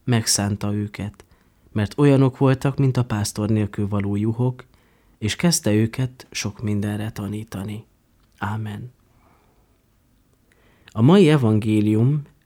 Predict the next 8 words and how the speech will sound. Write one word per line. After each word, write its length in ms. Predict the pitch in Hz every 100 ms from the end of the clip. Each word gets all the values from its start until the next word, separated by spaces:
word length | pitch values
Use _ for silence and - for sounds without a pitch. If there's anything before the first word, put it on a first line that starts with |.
| _
felvillantja 1000 | - - 123 107 113 113 113 113 - 135
az 240 | 131 131 -
isteni 460 | 117 - 107 104 110
kinyilatkoztatás 1040 | 139 127 113 110 - 113 113 110 113 -
legmélyebb 640 | 131 113 101 101 98 101
indítékát. 1000 | 104 110 101 101 - 104 - 95 98 - - _ _ _ _ _ _ _ _ _ -
Isten 300 | 190 - 113
irgalmasságát, 1200 | 139 123 113 104 107 - 101 98 110 135 -